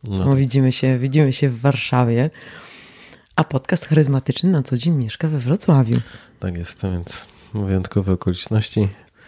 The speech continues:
Speaker 1: więc witamy, bo wyjątkowy gość. Więc, y, jakby to, o czym chciałbym dzisiaj z tobą porozmawiać, to jeden z, y, tematów, który ty bardzo często poruszasz, czyli kwestie związane ze spójnością.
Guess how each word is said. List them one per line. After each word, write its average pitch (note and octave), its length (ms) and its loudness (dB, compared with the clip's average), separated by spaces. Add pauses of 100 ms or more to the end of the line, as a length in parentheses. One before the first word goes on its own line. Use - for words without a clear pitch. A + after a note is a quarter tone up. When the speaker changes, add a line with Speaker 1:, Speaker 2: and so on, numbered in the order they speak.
(880)
Speaker 1:
więc G#2+ 220 4
witamy, F2 400 -2 (560)
bo B2 120 2
wyjątkowy G2 540 -2
gość. - 400 -6 (1500)
Więc, A#2 440 0
y, A#2 360 4 (1200)
jakby A2 400 2 (260)
to, D3+ 120 2
o D#3 40 2
czym C3+ 160 -4
chciałbym B2 380 0
dzisiaj A#2+ 220 -2
z - 40 -10
tobą A#2 200 -2
porozmawiać, A2 680 0
to A2 600 2
jeden A2+ 680 0
z, - 300 -4
y, F#2+ 320 2 (220)
tematów, G#2+ 420 0
który G#2 220 2
ty A2 140 2
bardzo G2+ 280 4
często F#2+ 300 0
poruszasz, - 540 -2
czyli G2 280 -2
kwestie - 420 0
związane G2 460 2
ze F#2+ 120 2
spójnością. F#2+ 640 -2